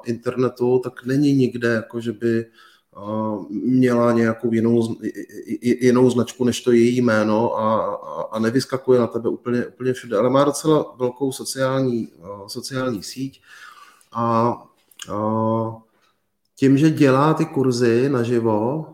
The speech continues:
a ona jich nedělá moc, ona jich dělá málo, tak bez-, málo, tak získá, získá ale nějakou zkušenost, jak tu techniku předávat. A pak, když se ten kurz natočí,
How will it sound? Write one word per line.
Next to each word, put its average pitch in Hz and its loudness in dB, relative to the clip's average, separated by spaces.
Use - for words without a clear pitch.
a 113 -2
ona 127 2
jich 135 0
nedělá 135 2
moc, 165 2
ona 113 -4
jich 120 -2
dělá 127 0
málo, 131 0
tak - -10
bez-, - -10
málo, 131 2
tak 117 -2
získá, - -4
získá 120 -4
ale 135 0
nějakou 147 2
zkušenost, 131 -2
jak 127 -2
tu 139 -6
techniku 127 -6
předávat. 104 -4
A 117 2
pak, 113 -4
když 120 -6
se 131 -4
ten 135 -2
kurz 156 -2
natočí, 120 -4